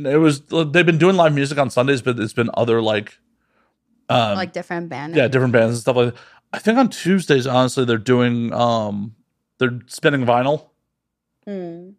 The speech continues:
Speaker 1: So it's been a good eclectic mix of, like, spinning vinyl.
Speaker 2: Mm. Yeah, most of my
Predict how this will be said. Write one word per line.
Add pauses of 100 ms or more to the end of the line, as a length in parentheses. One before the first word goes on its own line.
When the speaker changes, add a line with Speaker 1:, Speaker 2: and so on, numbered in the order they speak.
(140)
Speaker 1:
So
it's
been
a
good
eclectic
mix
of,
like,
spinning
vinyl. (180)
Speaker 2:
Mm. (1500)
Yeah,
most
of
my